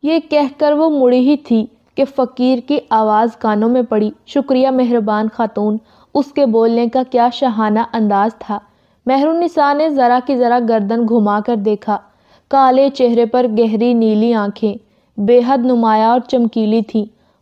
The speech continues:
वो कुछ कहे बगैर आगे बढ़ गई। "बेटी, ये फ़कीर कौन है?" अम्मा ने खिड़की की ग्रिल से झांकते हुए लॉन से कुछ दूर जामन के पेड़ के तने से टेक लगाए फ़कीर को देखा। मेहरुन्निसा टीवी की तरफ मतवज्जो थी।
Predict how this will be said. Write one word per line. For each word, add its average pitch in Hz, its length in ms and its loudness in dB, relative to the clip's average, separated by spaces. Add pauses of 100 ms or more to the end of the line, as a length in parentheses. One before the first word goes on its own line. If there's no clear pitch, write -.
वो 269 60 -2
कुछ 311 220 -4
कहे 269 300 0
बगैर 220 460 0 (120)
आगे 208 280 0
बढ़ 208 220 -4
गई। 202 240 -2 (340)
"बेटी, 277 260 0
ये 339 160 4
फ़कीर 311 400 -4
कौन 269 320 -2
है?" 240 220 -4 (260)
अम्मा 277 280 -2
ने 330 120 -4
खिड़की 269 480 -2
की 277 140 -2
ग्रिल 233 300 2
से 240 180 0
झांकते 208 460 -2
हुए 226 320 2 (300)
लॉन 240 300 2
से 311 160 -4
कुछ 277 280 -4
दूर 202 300 2 (380)
जामन 285 480 2
के 320 160 0
पेड़ 269 320 2
के 285 160 -2
तने 277 320 -2
से 285 140 -4
टेक 240 340 0
लगाए 226 360 0
फ़कीर 247 480 -4
को 247 180 0
देखा। 214 420 -4 (500)
मेहरुन्निसा 302 680 0
टीवी 262 360 0
की 285 80 -4
तरफ 277 320 0
मतवज्जो 240 520 0
थी। 240 240 -4